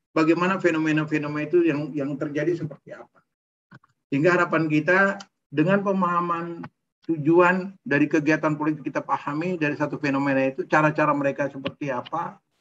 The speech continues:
lalu bagaimana situasi politiknya, lalu bagaimana kewajiban, sangat mempermudah kita untuk melihat aspek pada kajian-kajian norma atau moral dan juga kajian-kajian untuk melakukan analisis terhadap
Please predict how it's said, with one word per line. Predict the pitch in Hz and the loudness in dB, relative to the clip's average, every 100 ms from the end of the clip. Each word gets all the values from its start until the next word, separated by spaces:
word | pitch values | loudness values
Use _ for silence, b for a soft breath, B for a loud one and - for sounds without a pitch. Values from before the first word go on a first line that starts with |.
| _ - | _ -2
lalu | 151 156 160 156 156 151 - _ _ - | 2 6 8 8 6 4 -2 _ _ -2
bagaimana | 147 147 147 151 143 | 0 2 2 0 0
situasi | 156 156 143 151 139 | -2 0 -2 -2 -2
politiknya, | 135 135 151 147 165 175 185 196 | -2 -2 -4 -4 -6 -4 -4 -6
lalu | - 143 147 | -2 2 2
bagaimana | 147 139 143 143 143 | 2 2 2 0 0
kewajiban, | 139 139 139 165 165 _ _ _ | -2 -2 -2 -4 -6 _ _ _
sangat | - 185 208 196 | -2 0 2 0
mempermudah | 185 175 175 160 160 | 2 2 2 0 0
kita | 175 185 185 | -2 -2 -2
untuk | 170 175 165 | -2 -6 -4
melihat | 170 165 170 156 _ | 0 0 0 -4 _
aspek | - 151 - 170 170 - - | -6 -6 0 0 0 -6 -2
pada | 147 143 160 185 185 170 | 0 2 4 4 4 2
kajian-kajian | 160 151 151 156 156 147 156 160 - _ _ _ - | 0 -2 0 0 -2 0 0 -2 -6 _ _ _ -8
norma | 135 139 143 170 180 180 - 143 | -2 0 0 0 -2 -4 -8 -8
atau | 147 | -2
moral | 143 139 127 147 180 180 | 0 2 2 4 4 2
dan | 147 139 | 2 0
juga | 139 151 | 0 0
kajian-kajian | 151 135 143 143 139 139 160 | 0 -2 0 0 0 0 0
untuk | 156 151 147 | -4 -8 -4
melakukan | 147 147 135 139 139 151 151 - - | -4 -2 -4 -4 -4 -4 -4 -8 -4
analisis | 139 156 151 170 - | 0 0 2 0 0
terhadap | 160 131 151 156 | -6 -4 -4 -4